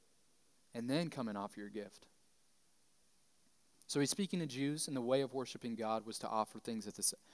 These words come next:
at the altar, to offer a sacrifice. And he says, Peace with your brother, peace with your sister is so important that it actually should come before offering and worship. There is a wall that comes up between you and the Lord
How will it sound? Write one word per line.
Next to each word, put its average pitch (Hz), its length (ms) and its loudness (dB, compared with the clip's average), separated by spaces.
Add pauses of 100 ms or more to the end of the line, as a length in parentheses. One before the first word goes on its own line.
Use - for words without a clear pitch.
(160)
at 113 140 0
the 104 100 -2
altar, 101 440 -2
to 104 100 -6
offer 107 260 -4
a 104 40 -6
sacrifice. - 760 -4 (1120)
And 131 80 4
he 135 60 8
says, 135 400 8 (280)
Peace 202 460 6 (260)
with 131 140 -2
your 127 80 2
brother, 151 480 6 (340)
peace 202 320 2
with 156 140 2
your 135 100 2
sister 131 460 2 (220)
is 120 180 0
so 160 320 4
important 113 560 -2 (1040)
that 127 140 6
it 131 40 12
actually 151 720 8
should 135 220 -2
come 151 240 4
before 139 540 2
offering 120 480 0
and 104 100 -4
worship. 107 360 -4 (1600)
There 139 220 8
is 165 260 6
a 143 160 4
wall 143 440 6
that 123 120 2
comes 131 300 2
up 123 160 8
between 131 320 -2
you 156 160 0
and 151 80 -2
the 131 40 0
Lord 127 520 2